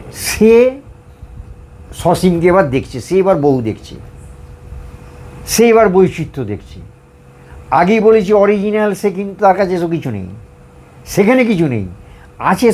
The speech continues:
সসীম মনের কাছে এগুলো হাজির হচ্ছে, সে দেখছে, আপনার সসীম মন দেখছে। আপনার শশী মন দেখছে। এইবারেতে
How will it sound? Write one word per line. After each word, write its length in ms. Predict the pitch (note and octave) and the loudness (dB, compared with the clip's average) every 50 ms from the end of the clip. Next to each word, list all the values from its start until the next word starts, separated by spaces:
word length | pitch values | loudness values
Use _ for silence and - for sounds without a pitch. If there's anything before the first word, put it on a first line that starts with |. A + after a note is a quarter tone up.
| - - | 2 2
সসীম 300 | F#3+ G3+ - - C#4+ C#4+ D4 | 0 0 2 0 -2 -2 -2
মনের 240 | C4+ C4 B3+ B3+ A#3+ A3 | -2 -4 -2 -2 -2 -2
কাছে 160 | A#3 A3 F#3+ G#3+ | -2 -2 0 0
এগুলো 220 | G#3 G#3 G#3 A3+ B3+ C#4+ D#4 D#4+ - - - - - - - - - - - - - - - - - - - - - - - | 2 2 4 4 4 2 0 -4 -10 -18 -20 -20 -20 -20 -20 -20 -20 -20 -20 -20 -20 -20 -20 -20 -20 -20 -20 -20 -14 -6 -2
হাজির 280 | - D#3+ D3 C#3+ D#3 C3+ B2+ | 0 0 2 2 2 2 2
হচ্ছে, 200 | A#2+ B2 - B2+ A#2 - | 0 -2 -4 -8 -10 -4
সে 100 | - G#3+ A3+ G3+ D3 B2+ | 0 2 2 2 2 0
দেখছে, 280 | A#2 - - - - E2+ - - - - - - - - - - - - - - - - - - - - - B2+ | -4 -4 -6 -16 -18 -20 -20 -20 -20 -20 -20 -20 -20 -20 -20 -20 -20 -20 -20 -20 -20 -20 -20 -18 -10 -4 -2 0
আপনার 260 | D#3+ F#3 G#3+ A#3 B3+ A#3 - - | 0 0 2 2 2 0 2 0
সসীম 300 | G3 G3 - A3 A#3 A3 A3 | -2 0 0 0 -2 -2 0
মন 120 | G#3+ G#3+ G3+ D#3 C3 | 0 0 0 0 0
দেখছে। 300 | B2 G#2 - - - G2+ E2+ D2+ - - - - - - - - - - - - - - - - - - - - - - - - - - - | 0 -2 -4 -10 -16 -16 -16 -16 -18 -20 -20 -20 -20 -20 -20 -20 -20 -20 -20 -20 -20 -20 -20 -20 -20 -18 -18 -16 -16 -16 -16 -18 -18 -8 -4
আপনার 280 | - C3 D3+ F3+ G#3 F#3+ | -2 0 0 2 0 0
শশী 280 | E3 - F3 C#3+ E3+ | 2 0 0 0 0
মন 200 | F3 E3+ D#3+ D3 B2 | -2 0 0 -2 0
দেখছে। 300 | A2 G2 F#2 - - - F2 - - - - - - - F#3+ | -2 -2 -4 -6 -12 -16 -16 -16 -18 -20 -20 -16 -4 2 2
এইবারেতে 500 | A3 A#3 A#3 A#3+ B3 A3+ G#3 D#3+ D3+ D3+ | 4 4 4 4 4 2 2 2 0 0